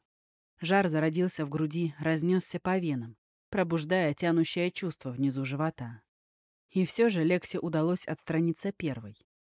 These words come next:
Исключительно потому, что у неё в кармане шорт завибрировал телефон. Кто-то звонил, а ей было глубоко пофиг. Но всё же отстранилась с неимоверным усилием. Точно отрывала часть себя. «Три дня», —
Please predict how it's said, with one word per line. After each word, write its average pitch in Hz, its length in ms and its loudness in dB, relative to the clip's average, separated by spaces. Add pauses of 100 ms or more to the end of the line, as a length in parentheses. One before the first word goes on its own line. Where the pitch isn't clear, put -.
(180)
Исключительно 208 640 2
потому, 170 380 2
что 156 220 -2
у 151 40 4
неё 156 240 4
в 156 60 -14
кармане 160 480 2
шорт 196 340 -4
завибрировал 165 760 0
телефон. 143 580 -6 (640)
Кто-то 220 300 2
звонил, 170 500 2 (100)
а 196 140 4
ей 196 160 4
было 165 200 2
глубоко 170 460 0
пофиг. - 500 -4 (440)
Но 254 120 2
всё 262 160 0
же 196 120 4
отстранилась 170 680 2
с - 80 -6
неимоверным 170 640 4
усилием. 123 580 -4 (340)
Точно 175 360 2
отрывала 156 480 2
часть 147 340 -4
себя. 151 440 -6 (800)
«Три 151 260 0
дня», — 131 400 0